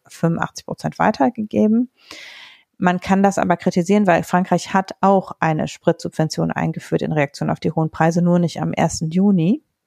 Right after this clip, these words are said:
Aber deshalb ist die Frage, ob Frankreich wirklich der richtige Vergleich, und auch in Italien gibt's ja, also man muss jetzt schon langsam gucken, was man als Vergleichsland heranziehen könnte, wo der Spritpreis nicht politisch beeinflusst ist.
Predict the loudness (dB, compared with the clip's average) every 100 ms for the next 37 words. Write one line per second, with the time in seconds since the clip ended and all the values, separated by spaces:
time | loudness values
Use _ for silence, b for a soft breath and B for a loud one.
0 | _ _ B B B B B -20 _ -2
1 | 2 4 4 2 -4 0 0 2 -2 -2
2 | -4 -4 -6 _ -4 0 2 4 4 2
3 | 0 -2 -2 0 0 -2 -6 _ -16 -2
4 | 2 2 0 -2 -2 -2 0 -2 0 -2
5 | 0 0 0 0 0 0 -2 0 0 2
6 | 0 0 0 2 0 0 0 0 0 2
7 | 2 0 -2 0 0 0 -2 -2 -2 -2
8 | -2 -2 -2 0 0 0 -2 -2 0 0
9 | 0 -4 -2 -2 -2 -2 0 -2 -2 -4
10 | 0 0 0 2 0 0 -4 0 0 0
11 | -4 -6 -6 -6 -12 -14 -16 -16 -18